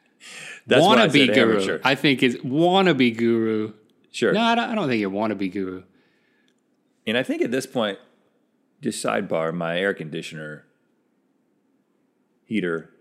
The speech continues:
Speaker 1: came on. It's pr-, there's gonna be a lot of noise in this, in this podcast. Just get over
Speaker 2: I
Speaker 1: it.
Speaker 2: just, no one
Speaker 1: Uh,
Speaker 2: cares. Y-,
Speaker 1: I'm not gonna
Speaker 2: no,
Speaker 1: apologize
Speaker 2: everyone,
Speaker 1: for it again.
Speaker 2: everybody was over it.
Speaker 1: Um, so I, um, I was out there.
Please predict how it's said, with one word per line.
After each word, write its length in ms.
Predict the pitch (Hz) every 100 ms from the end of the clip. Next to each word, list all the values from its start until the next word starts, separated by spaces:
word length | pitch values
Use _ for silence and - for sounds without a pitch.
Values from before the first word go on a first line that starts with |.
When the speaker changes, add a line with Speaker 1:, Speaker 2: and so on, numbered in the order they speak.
| _ _ _ _
Speaker 1:
came 220 | - 92
on. 240 | 85 80 78
It's 100 | 120
pr-, 140 | - - - _ _
there's 140 | 147
gonna 100 | 214
be 80 | 277
a 60 | 147
lot 180 | 127 101
of 60 |
noise 320 | 92 92 95
in 100 | 90
this, 260 | 87 85 -
in 140 | - 90
this 240 | 80 -
podcast. 600 | - - 73 71 69 -
Just 220 | 113 -
get 120 | 113 78
over 120 | 71
Speaker 2:
I 40 | -
Speaker 1:
it. 60 | -
Speaker 2:
just, 280 | 190 - - _ _ _ _ _ -
no 200 | 135 202
one 160 | 233
Speaker 1:
Uh, 140 | 185 180
Speaker 2:
cares. 360 | 180 120 101 - -
Y-, 120 | 131
Speaker 1:
I'm 140 | 117 156
not 160 | 202
gonna 140 | 196 175
Speaker 2:
no, 60 |
Speaker 1:
apologize 180 | 170 185
Speaker 2:
everyone, 180 | 254 220
Speaker 1:
for 100 | 135
it 40 | 87
again. 260 | 87 80
Speaker 2:
everybody 400 | 78 190 220 240
was 200 | 226 208
over 260 | 226 226 131
it. 180 | 104 - _ _ _ _ _ _
Speaker 1:
Um, 360 | 113 110 101 90 _ - -
so 440 | - - 147 143 -
I, 260 | 139 196 247
um, 400 | 202 147 123 104 - _ _ _ _ _ - _ _ _ _ _ _ _
I 100 | 127
was 140 | 151 143
out 240 | 185 202
there. 420 | 123 110 107 104